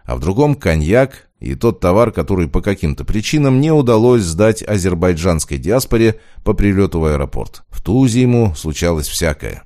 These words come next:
В середине января мы продали все билеты в Якутске и решили долететь в Красноленинск без посадки в Новосибирске,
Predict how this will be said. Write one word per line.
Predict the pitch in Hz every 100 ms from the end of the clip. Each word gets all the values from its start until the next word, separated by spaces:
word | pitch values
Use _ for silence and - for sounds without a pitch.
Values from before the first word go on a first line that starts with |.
| _
В |
середине | - 107 113 135 135 127
января | 123 113 113 127
мы | 117 92
продали | 107 110 107
все | 98 -
билеты | 101 98 101 92
в |
Якутске | 87 85 127 127 - 117
и | 101
решили | 95 90 - 131 113
долететь | 90 92 92 - 120
в | -
Красноленинск | - 107 - 101 98 117 113 82 73 -
без | 73 76
посадки | - 78 107 104 -
в | 85
Новосибирске, | 90 92 87 95 82 65 - 60